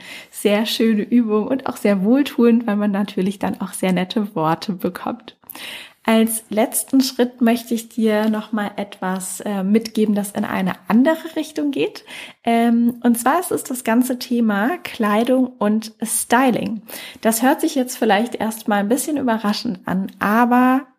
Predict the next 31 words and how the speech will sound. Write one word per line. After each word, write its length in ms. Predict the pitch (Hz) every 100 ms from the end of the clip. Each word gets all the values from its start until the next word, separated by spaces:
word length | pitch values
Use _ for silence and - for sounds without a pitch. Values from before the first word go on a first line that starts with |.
| _
es 180 | - -
gibt 220 | 220 -
ja 60 | 185
dieses 260 | 175 190 185
bekannte 420 | - - 170 -
Buch, 340 | - 302 - - -
Kleidung 400 | - 196 185 185
machen 280 | 185 - 185
Le-, 160 | 180 -
äh, 200 | 185 165
Kleidung, 440 | - 180 - 180 - -
Kleider 360 | - 202 220 214
machen 280 | 208 214
Leute. 480 | 196 175 180 - 330 - - - - -
Vielleicht 300 | 208 214 247
hast 160 | 233
du 40 | 214
das 240 | 208 -
auch 160 | 240 247
in 100 | 196
der 100 | 185
Schule 300 | 214 196 185
gelesen. 400 | 202 185 220 220
Bei 180 | 180
mir 180 | 202 214
war 120 | 180
das 160 | 202 202
auf 160 | 202 202
jeden 180 | 202
Fall 340 | 202 190 175 175
Pflichtlektüre. 1040 | - 262 247 - 185 - - 190 185